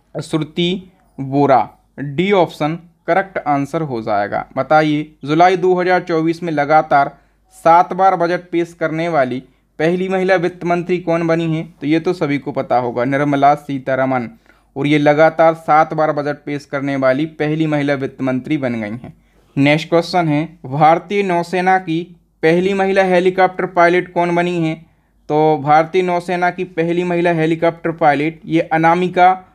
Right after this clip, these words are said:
वी राजू बनी हैं। दोस्तों, जितने भी क्वेश्चन मैं करवा रहा हूँ सारे क्वेश्चन महत्वपूर्ण हैं। हम टॉप हंड्रेड क्वेश्चन को यहाँ पर पढ़ने वाले हैं,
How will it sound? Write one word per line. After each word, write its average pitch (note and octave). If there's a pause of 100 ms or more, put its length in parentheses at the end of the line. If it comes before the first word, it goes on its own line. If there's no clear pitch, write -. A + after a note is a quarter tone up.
(180)
वी D#3
राजू D3
बनी C3
हैं। A#2+ (180)
दोस्तों, D#3
जितने D#3+
भी F#3+
क्वेश्चन F3
मैं E3+
करवा C#3+
रहा C3
हूँ B2+ (460)
सारे E3
क्वेश्चन F#3
महत्वपूर्ण E3
हैं। D#3+
हम D3+
टॉप F#3
हंड्रेड F3+
क्वेश्चन F3
को E3+
यहाँ E3
पर E3
पढ़ने D3+
वाले D#3+
हैं, D#3